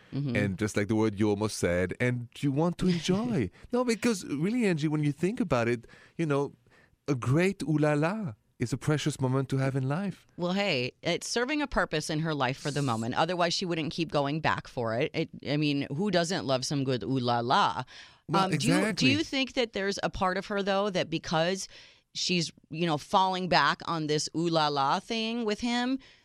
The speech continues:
Speaker 1: that she's not opening herself up for real, for a real relationship? She's not available in every way. Like, she's wasting time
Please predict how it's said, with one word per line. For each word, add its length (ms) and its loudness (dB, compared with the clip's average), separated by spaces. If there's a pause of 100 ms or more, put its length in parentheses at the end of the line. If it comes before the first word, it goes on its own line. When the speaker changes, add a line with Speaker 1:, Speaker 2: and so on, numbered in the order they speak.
(120)
Speaker 1:
that 160 0
she's 180 0
not 300 0
opening 340 0
herself 460 0
up 160 0
for 200 -2
real, 540 0 (200)
for 520 2
a 100 2
real 360 -2
relationship? 560 -2
She's 180 -2
not 300 2
available 840 0 (420)
in 120 2
every 300 0
way. 380 0
Like, 180 0
she's 260 -4
wasting 460 0
time 540 0